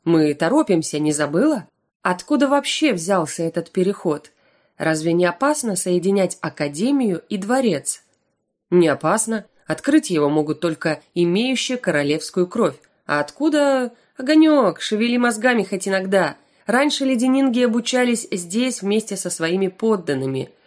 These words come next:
Это сейчас наплевали на многовековые традиции ради безопасности. Держат детей под стеклянными колпаками и думают, что из них вырастут примерные правители. А какой получится правитель из тех, кто не знает жизнь изнутри?»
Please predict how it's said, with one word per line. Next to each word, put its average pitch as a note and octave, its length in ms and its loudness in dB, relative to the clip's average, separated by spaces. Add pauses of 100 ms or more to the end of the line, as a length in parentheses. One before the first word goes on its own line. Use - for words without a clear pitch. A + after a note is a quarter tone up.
Это - 180 -6
сейчас F#3+ 600 -2 (180)
наплевали F#3+ 540 2
на D#3 140 0
многовековые D#3+ 800 0
традиции D#3 680 -2 (160)
ради G3 300 0
безопасности. G3 1000 -4 (240)
Держат G#3 400 2
детей F3 360 0
под D3+ 220 -8
стеклянными D3 680 -4
колпаками G#3 840 -2 (160)
и G#3 100 -2
думают, C4+ 460 4
что - 200 -6
из C#3+ 200 -4
них C4 300 0 (240)
вырастут A3 640 0
примерные D3+ 560 -2
правители. D3 640 -4 (400)
А G3 100 -4
какой D#4 340 2
получится A3 520 0
правитель G3 500 0
из - 160 -4
тех, D4 280 -4
кто - 160 -4
не D#3+ 160 2
знает G3+ 260 0
жизнь G3+ 360 -2
изнутри?» A3+ 560 -4